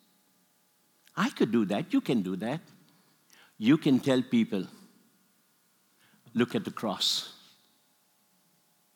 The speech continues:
That's Jesus dying for you. He wants you in his church,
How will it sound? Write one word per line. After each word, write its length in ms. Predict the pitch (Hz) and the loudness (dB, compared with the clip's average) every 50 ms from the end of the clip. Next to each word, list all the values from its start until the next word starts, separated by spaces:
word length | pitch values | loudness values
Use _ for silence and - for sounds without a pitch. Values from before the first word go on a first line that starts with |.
| _ _ _ _ _ _ _ _ - | _ _ _ _ _ _ _ _ -6
That's 200 | 107 104 - - | -6 -4 -4 -6
Jesus 760 | 104 87 110 123 123 104 - 101 95 90 - - - - - - _ _ _ _ _ _ _ _ _ _ _ _ _ _ _ _ _ _ _ _ _ _ _ _ _ _ _ _ _ _ _ _ _ _ _ _ _ _ _ _ _ _ _ _ _ - | -6 -2 2 2 2 2 0 -2 -4 -4 -6 -8 -10 -12 -16 -20 _ _ _ _ _ _ _ _ _ _ _ _ _ _ _ _ _ _ _ _ _ _ _ _ _ _ _ _ _ _ _ _ _ _ _ _ _ _ _ _ _ _ _ _ _ -8
dying 280 | 95 101 107 110 101 87 | -4 -2 -2 -2 -2 -4
for 160 | - - 92 | -6 -8 -10
you. 220 | 85 80 80 73 - - _ _ _ _ _ _ _ _ _ _ _ _ _ _ _ _ | -8 -8 -10 -12 -14 -20 _ _ _ _ _ _ _ _ _ _ _ _ _ _ _ _
He 160 | - 131 123 | 0 2 2
wants 380 | 98 92 117 120 107 - - 110 | 2 2 0 -2 -2 -4 -4 -4
you 100 | 101 90 | -2 -2
in 80 | 90 | -2
his 160 | 92 90 - | -2 -4 -6
church, 460 | - - - 104 85 85 - - - | -8 -6 -6 -6 -6 -6 -8 -14 -16